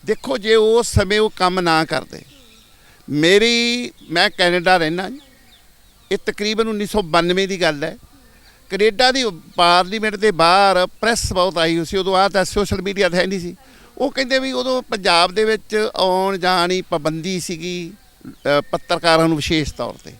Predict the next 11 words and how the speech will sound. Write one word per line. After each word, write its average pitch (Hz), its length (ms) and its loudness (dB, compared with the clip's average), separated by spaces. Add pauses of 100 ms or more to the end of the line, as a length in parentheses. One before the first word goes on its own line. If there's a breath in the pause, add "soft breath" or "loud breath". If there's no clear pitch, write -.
(520 soft breath)
ਸਰਕਾਰ 160 520 4
ਪਰਮਿਸ਼ਨ 165 480 0
ਨਹੀਂ 147 180 -4
ਦਿੰਦੀ। - 260 -12 (460 soft breath)
ਉਹ 254 120 2
ਕਹਿੰਦੇ 285 240 0
ਵੀ, 277 100 -2
"ਪੰਜਾਬ 208 520 4
ਦੇ 220 140 2
ਹਾਲਾਤ 175 360 4
ਦੱਸੋ 190 300 -4